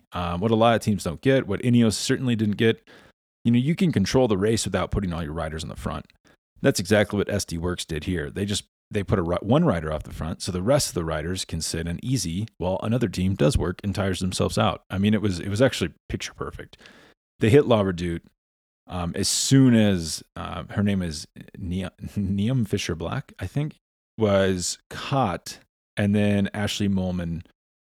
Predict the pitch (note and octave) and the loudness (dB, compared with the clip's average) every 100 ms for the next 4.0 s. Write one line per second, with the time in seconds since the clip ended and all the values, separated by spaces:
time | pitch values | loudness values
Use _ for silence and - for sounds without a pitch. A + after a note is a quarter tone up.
0 | _ _ - G#2 F2+ E2 - D#2 - G2 | _ _ -2 -2 -2 -4 -6 -8 -6 -4
1 | - A#2 F#2 - D#2 - D2 D2 - - | 0 2 2 -2 -6 -6 -6 -8 -10 -20
2 | _ _ _ _ _ - F2 E2+ - C#3 | _ _ _ _ _ -8 -6 -6 -4 -2
3 | A#2+ G2 F#2+ F2+ D#2+ D#2+ D#2 - D#2+ - | 0 2 2 0 -2 -6 -4 -6 -6 -8